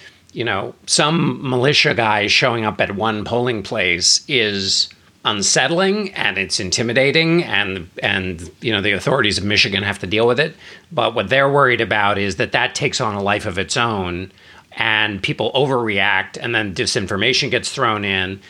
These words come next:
and that you basically get a ru-, brush fire of rumor that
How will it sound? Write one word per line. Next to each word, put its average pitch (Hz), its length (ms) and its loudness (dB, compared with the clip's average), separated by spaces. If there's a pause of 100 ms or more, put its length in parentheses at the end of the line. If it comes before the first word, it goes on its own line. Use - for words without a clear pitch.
(120)
and 135 120 0
that 127 160 0
you 120 60 -4
basically 131 380 2
get 131 160 0
a 104 80 2
ru-, 104 200 0 (100)
brush 143 300 2
fire 113 420 2
of 87 120 -6
rumor 120 580 2 (300)
that 120 640 0